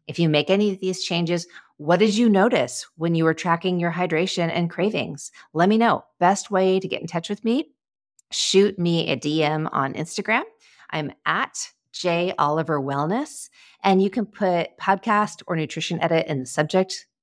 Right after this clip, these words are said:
line, and that way I'll be sure, I'll know that you're not spamming me, <laughs> and I'll check it and get back to you as soon as I can. But yeah, let me know what you try and how it works for you and what you've learned. I hoped this was helpful for you and that you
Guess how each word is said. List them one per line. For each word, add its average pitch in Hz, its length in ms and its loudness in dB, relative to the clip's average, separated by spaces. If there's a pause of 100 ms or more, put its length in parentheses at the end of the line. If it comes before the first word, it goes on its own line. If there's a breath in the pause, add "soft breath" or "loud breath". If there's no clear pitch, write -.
(280)
line, 170 440 4
and 160 180 2
that 151 140 0
way 147 160 0
I'll 151 140 0
be 160 100 -2
sure, 156 480 0
I'll 160 100 2
know 147 220 -2
that 175 100 -6
you're 151 100 -8
not 135 180 -6
spamming 143 460 -8
me, 240 220 -2
<laughs> 269 160 -4
and 220 140 2
I'll 180 160 0
check 214 240 -6
it 226 100 -8
and 190 80 -6
get 160 140 -4
back 160 180 2
to 208 80 -10
you 185 80 -8
as 170 100 -14
soon 170 100 -12
as 165 100 -10
I 160 60 -8
can. 190 340 -8 (340 soft breath)
But 233 100 -2
yeah, 269 120 4
let 180 160 2
me 208 80 2
know 208 100 2
what 208 100 -2
you - 80 -6
try 190 340 2
and 160 240 2
how 170 200 -2
it - 60 -6
works 170 240 -6
for - 160 -2
you 190 260 6
and 151 140 2
what - 120 -2
you've 156 140 -4
learned. 156 420 2 (640)
I 156 60 -6
hoped 160 380 -2 (160)
this 165 220 -6
was 175 120 -12
helpful - 360 -6
for - 140 -4
you 233 420 4
and 143 500 2 (280)
that 147 120 -4
you 139 400 -6